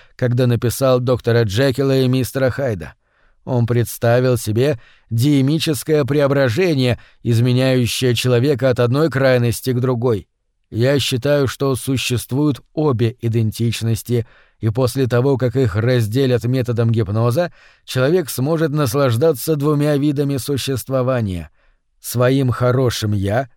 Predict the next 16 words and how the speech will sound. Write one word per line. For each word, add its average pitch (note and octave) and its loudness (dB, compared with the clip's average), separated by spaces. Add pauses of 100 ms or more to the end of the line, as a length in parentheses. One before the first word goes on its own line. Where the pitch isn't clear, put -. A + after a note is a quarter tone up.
(240)
и E3 0
своей C#3 2
плохой A2+ 0
ипостасью. D#2+ -6 (880)
В - -20
клубе E3 2
они D#3+ 2
посмеялись C#3+ 2
над C#3 -2
моей C3+ 2
теорией. C3 0 (360)
Фостер, D3 0
этот A2 -4
напыщенный C3 0
старый C3 2
болван, B2 2